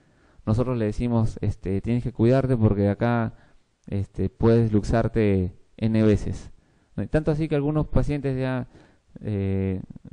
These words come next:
dicen, "Mira mi hombro", cómo sacan su, sacan su hombro y lo vuelven a regresar. Eh, ya se acostumbraron a eso. ¿Ya? Y eso genera lesiones, lesiones crónicas. ¿Ya?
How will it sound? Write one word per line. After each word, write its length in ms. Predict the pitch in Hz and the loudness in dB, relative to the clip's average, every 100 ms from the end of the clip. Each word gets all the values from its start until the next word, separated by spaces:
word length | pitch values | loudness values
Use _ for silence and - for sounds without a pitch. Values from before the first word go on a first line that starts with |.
| - - | -20 -8
dicen, 340 | - 120 117 | -2 0 0
"Mira 180 | 151 147 | 0 0
mi 120 | 143 | 2
hombro", 240 | 143 135 131 | 2 2 2
cómo 400 | 131 127 110 - _ - - - | 0 0 -2 -6 _ -20 -20 -14
sacan 300 | - 107 107 | -14 -12 -16
su, 260 | 101 95 117 117 _ _ _ | -12 -12 -14 -18 _ _ _
sacan 300 | - 110 113 | -4 -2 0
su 100 | 107 | -2
hombro 220 | 110 110 | -2 -2
y 20 | 98 | 0
lo 80 | |
vuelven 320 | 95 98 104 101 | 2 2 2 0
a 60 | |
regresar. 500 | 95 92 85 90 - - - - - - _ - - - | -2 -2 -2 -4 -6 -14 -20 -20 -20 -20 _ -20 -14 -8
Eh, 140 | 101 98 | -4 -2
ya 140 | 101 | -2
se 100 | - | -2
acostumbraron 640 | 101 104 98 98 104 101 | 0 0 2 2 2 2
a 100 | 95 | 0
eso. 260 | 90 92 - - _ - - - - - | 0 -4 -10 -16 _ -20 -20 -20 -18 -12
¿Ya? 120 | - - | -12 -2
Y 180 | 117 | 2
eso 180 | 151 165 | 4 4
genera 500 | - 120 123 127 127 - | 0 -2 -2 -2 -6 -4
lesiones, 920 | 101 95 - 127 113 92 92 - - _ _ _ _ - - | -2 -2 0 2 2 -2 -6 -12 -20 _ _ _ _ -20 -4
lesiones 380 | 98 - 113 107 | -2 0 0 0
crónicas. 680 | 101 98 95 - - - - _ _ _ _ _ - | 2 0 0 -8 -12 -14 -20 _ _ _ _ _ -12
¿Ya? 300 | 110 110 | -6 -6